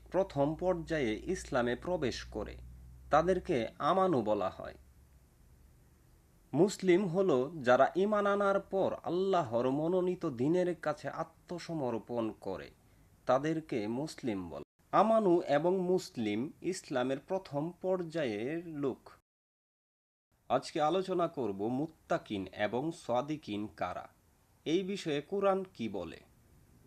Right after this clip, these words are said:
মুত্তাকিন কারা তা কোরআনে পরিষ্কারভাবে বলে দেওয়া হয়েছে।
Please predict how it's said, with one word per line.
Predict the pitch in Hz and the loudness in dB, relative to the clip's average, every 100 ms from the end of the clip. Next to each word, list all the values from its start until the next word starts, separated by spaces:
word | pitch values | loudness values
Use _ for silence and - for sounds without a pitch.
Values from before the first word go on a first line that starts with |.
| - - - - - - - | -20 -20 -20 -20 -20 -14 0
মুত্তাকিন | 143 180 - 214 180 185 | 0 2 2 4 2 0
কারা | 165 107 104 | 2 2 2
তা | 113 | 0
কোরআনে | 113 170 180 170 160 | -2 -2 0 0 0
পরিষ্কারভাবে | 185 185 202 - 170 123 104 127 | -2 -2 -2 -2 -2 0 -2 -2
বলে | 135 156 160 | -4 -4 -2
দেওয়া | 139 135 | 0 0
হয়েছে। | 101 98 104 104 - | 0 -2 -2 -4 -8